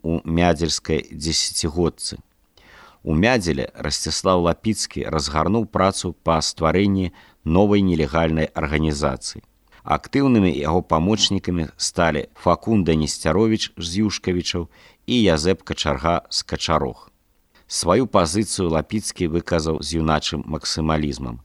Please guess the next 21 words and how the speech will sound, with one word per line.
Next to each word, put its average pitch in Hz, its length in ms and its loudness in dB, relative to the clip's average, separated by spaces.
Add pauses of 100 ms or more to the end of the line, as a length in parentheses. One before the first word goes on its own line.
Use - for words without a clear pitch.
(520)
«Калі 98 240 4
ведаеш, 90 560 2
што - 240 -4
ў 90 160 0
гэтай 80 180 -2
хаце - 540 -4
заначуе 76 640 -2
вораг 73 320 -4
Беларусі, 73 640 -4
спалі 80 420 -2
хату. - 460 -6 (400)
Калі 90 160 4
хлеб 95 400 2
з 80 160 -2
гэтай 76 320 -2
нівы 78 480 0
пойдзе 71 320 0
ворагу 73 440 -2
Беларусі, 78 760 -2
знішчы 78 560 -4
яе». 71 400 -4